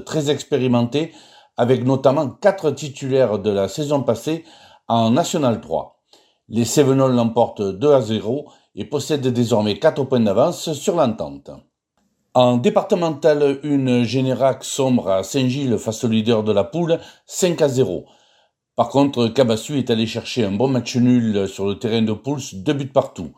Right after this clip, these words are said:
Cabassu est désormais septième, Générac neuvième.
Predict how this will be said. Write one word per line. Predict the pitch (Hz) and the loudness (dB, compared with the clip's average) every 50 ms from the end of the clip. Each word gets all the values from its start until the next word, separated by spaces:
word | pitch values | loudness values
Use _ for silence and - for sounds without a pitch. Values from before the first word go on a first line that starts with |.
| _ _ _ _ _ _ _ _ - | _ _ _ _ _ _ _ _ -4
Cabassu | 107 95 107 107 - - 139 123 | -2 -2 -2 -2 -2 0 2 2
est | 107 | 2
désormais | 101 104 98 95 90 92 92 92 | 2 0 0 0 -2 -2 -2 -4
septième, | - - - 143 - - 110 107 107 113 117 120 117 - - _ _ _ | -4 -4 -4 -4 -4 -2 0 2 2 2 2 0 -2 -6 -12 _ _ _
Générac | 92 92 117 127 127 135 135 175 185 185 - 143 | -6 -2 0 0 2 2 2 2 2 2 -2 -4
neuvième. | 135 131 120 95 82 80 71 - 64 65 64 | -2 -2 -2 -2 -4 -8 -12 -14 -16 -20 -20